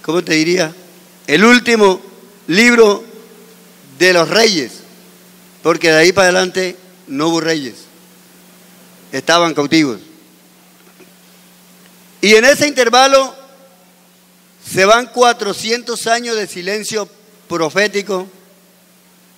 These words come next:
porque no había profeta ni había rey de, puesto por Dios, y tuvieron que vivir una cantidad de años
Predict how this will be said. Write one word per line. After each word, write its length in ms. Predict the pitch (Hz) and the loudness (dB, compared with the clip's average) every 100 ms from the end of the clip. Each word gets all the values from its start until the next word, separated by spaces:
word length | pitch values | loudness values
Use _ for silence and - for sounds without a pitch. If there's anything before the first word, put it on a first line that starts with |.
| _ | _
porque 360 | 175 185 175 | -2 0 -2
no 100 | 170 | 0
había 260 | 196 202 202 | 2 2 0
profeta 480 | 170 170 180 202 196 | -2 -6 -6 -4 -4
ni 80 | 165 | -4
había 220 | 165 175 | -4 -4
rey 260 | 180 185 | -4 -4
de, 380 | 185 170 151 131 - - | -4 -6 -8 -12 -14 -8
puesto 280 | 196 185 | -8 -8
por 140 | 165 156 | -12 -8
Dios, 400 | 165 185 175 - _ _ _ _ _ _ _ _ _ - | -6 -6 -8 -16 _ _ _ _ _ _ _ _ _ -6
y 120 | 156 | -2
tuvieron 360 | 160 185 196 | 2 2 2
que 120 | 185 190 | -2 -4
vivir 440 | 185 196 190 190 - | -6 -6 -8 -10 -14
una 260 | 165 175 196 | -12 -8 -6
cantidad 400 | 180 160 156 165 | -6 -8 -6 -2
de 80 | 175 | 0
años 460 | 180 185 175 165 | -2 -2 -6 -10